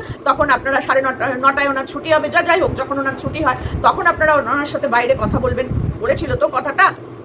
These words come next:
তাহলে বাইরে বেরিয়ে আসার কথা এই কারণেই ওরা বলেছিল যাতে ওনার সম্মানহানি না হয়। আমি যদি কারোকে গিয়ে একটা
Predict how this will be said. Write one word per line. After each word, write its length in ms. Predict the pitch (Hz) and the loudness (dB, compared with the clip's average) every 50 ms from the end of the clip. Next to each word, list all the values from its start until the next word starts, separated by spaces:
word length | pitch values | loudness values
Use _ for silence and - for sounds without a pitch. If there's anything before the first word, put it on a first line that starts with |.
| - - | -2 4
তাহলে 260 | - 285 320 - - | 6 6 6 6 4
বাইরে 320 | 254 277 262 285 320 359 349 | 4 4 4 4 2 -2 -4
বেরিয়ে 240 | 330 330 339 349 339 | -4 -4 -2 0 2
আসার 260 | 370 359 359 359 - | 2 2 0 -2 -2
কথা 200 | 311 311 - 330 | -2 0 0 0
এই 200 | 269 220 285 320 | -2 -2 -2 0
কারণেই 400 | - 302 285 302 294 311 392 415 | 2 2 2 2 0 0 0 2
ওরা 160 | 381 381 359 | 4 4 4
বলেছিল 400 | 294 294 302 285 - 311 240 240 - - - - | 4 2 -2 -4 -4 -6 -6 -6 -6 -8 -12 -2
যাতে 300 | - 269 247 262 - - - 233 | 0 0 2 2 0 -2 0 0
ওনার 240 | 254 254 277 359 | 2 2 2 2
সম্মানহানি 680 | 392 - - 226 226 220 226 220 247 285 269 214 247 294 | 2 2 2 0 2 2 2 0 0 0 -2 -2 -2 -2
না 200 | 294 220 196 190 | 0 2 2 2
হয়। 280 | 175 175 175 156 123 - - - - - - - - | 2 0 -4 -6 -6 -6 -10 -14 -16 -16 -10 0 2
আমি 180 | 226 285 349 | 2 2 2
যদি 160 | 330 381 370 370 | 0 -4 -2 2
কারোকে 380 | - 302 311 330 320 320 330 | 2 4 4 2 0 -2 -6
গিয়ে 160 | 294 302 349 | -4 0 0
একটা 220 | 320 - - 320 | 0 2 2 0